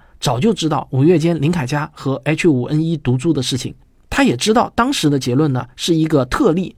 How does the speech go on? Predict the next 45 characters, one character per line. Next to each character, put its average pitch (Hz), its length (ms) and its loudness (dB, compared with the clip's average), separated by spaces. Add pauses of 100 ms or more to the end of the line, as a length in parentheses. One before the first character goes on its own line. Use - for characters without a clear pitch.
(100)
没 151 160 2
有 214 120 0
散 151 240 -2
播 147 140 0
的 135 80 -6
迹 151 180 -2
象， - 240 -6 (300)
很 190 220 2
可 156 120 0
能 127 160 0
病 160 240 0
毒 127 160 2
已 139 140 0
经 131 180 -4
自 208 200 0
然 127 120 2
灭 131 200 -2
绝。 107 240 -8 (400)
如 214 180 6
今 294 240 0 (260)
这 320 140 2
个 220 80 2
毒 147 180 2
株 226 300 -4
再 294 240 -2
次 - 180 -4
出 139 200 -2
现， - 240 -2 (240)
说 247 160 0
明 233 120 0
它 208 120 -4
没 160 180 4
有 214 80 2
灭 139 160 0
绝， - 260 -8 (320)
这 - 140 -4
还 131 180 -2
不 139 160 -2
是 156 140 2
最 165 160 2
让 131 140 0
他 135 100 -6
担 131 180 0
心 135 200 0
的。 - 120 -6